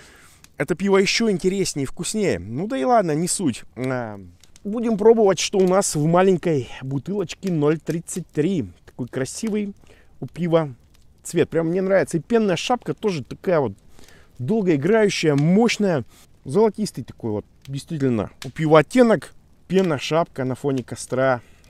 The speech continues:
Шикардос. Давайте слушаем аромат. Ну, у пива такой характерный, э, бельгийский дрожжевой тон. Здесь, эм, явно, э, прослеживаются дрожжи, которые, м, вот нас встречают,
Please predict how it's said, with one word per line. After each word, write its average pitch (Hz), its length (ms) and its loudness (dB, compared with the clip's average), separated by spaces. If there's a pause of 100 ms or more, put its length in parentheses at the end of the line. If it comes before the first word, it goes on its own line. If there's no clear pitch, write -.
(240)
Шикардос. 127 1040 0 (680)
Давайте 196 300 2
слушаем 170 440 -2
аромат. 151 320 0 (1200)
Ну, 220 160 2
у 202 60 0
пива 208 280 4
такой 165 340 0
характерный, 175 960 0 (160)
э, 131 340 -2
бельгийский 156 800 -6
дрожжевой 143 640 0
тон. 190 380 0
Здесь, 139 480 -8
эм, 131 400 -4 (400)
явно, 151 680 2
э, 123 360 -4
прослеживаются 143 720 -4
дрожжи, 170 400 -2
которые, 151 420 0
м, 127 220 -2
вот 123 160 -4
нас 143 120 -2
встречают, 139 520 2